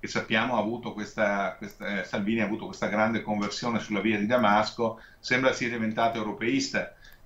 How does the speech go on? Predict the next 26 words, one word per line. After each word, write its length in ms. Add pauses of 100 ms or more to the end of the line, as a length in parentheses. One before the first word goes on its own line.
Eh, 200
ora 560
è 120
difficile 540
capire 520
se 180
questo 340
sia 180
un 100
movimento 680
tattico, 800 (420)
eh, 540
bisognerà 460
capire 420
se 480 (100)
questo, 580
questo 800
cambiamento 520
di 80
direzione 580
sarà 300
premiato 840 (320)
dal 260
supporto 480
agli 160
elettori, 800